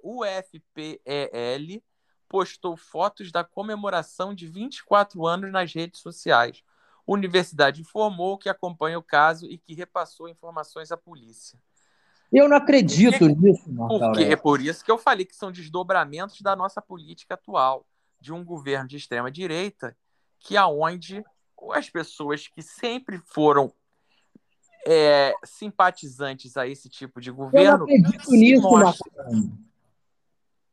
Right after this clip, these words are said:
Speaker 1: Ué, mas por que você tá aí revoltado? Você tá,
Speaker 2: Eu tô
Speaker 1: tá achando que a
Speaker 2: revoltado,
Speaker 1: notícia é
Speaker 2: Marco Aurélio. Você, você, você, Marco Aurélio, você tem responsabilidade.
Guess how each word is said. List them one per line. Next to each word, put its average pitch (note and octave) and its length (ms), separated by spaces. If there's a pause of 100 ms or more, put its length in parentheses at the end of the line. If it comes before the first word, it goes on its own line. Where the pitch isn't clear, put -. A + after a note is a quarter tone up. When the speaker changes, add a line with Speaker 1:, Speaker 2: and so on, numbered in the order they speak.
(840)
Speaker 1:
Ué, A#3+ 140
mas A3+ 120
por D4 160
que A#3 140
você F#3+ 140
tá F#3 120
aí F3 60
revoltado? D3 640
Você - 140
tá, D3 360
Speaker 2:
Eu C4+ 200
tô - 80
Speaker 1:
tá C#3+ 140
achando - 120
que G#3 60
a F#3+ 140
Speaker 2:
revoltado, G#3+ 80
Speaker 1:
notícia D#3+ 340
é A#2 60
Speaker 2:
Marco B2 160
Aurélio. B2+ 200 (140)
Você, G#3 720
você, F3 920 (920)
você, D3 500
Marco C3 300
Aurélio, B2 260
você C#3 180
tem D#3 120
responsabilidade. D3+ 840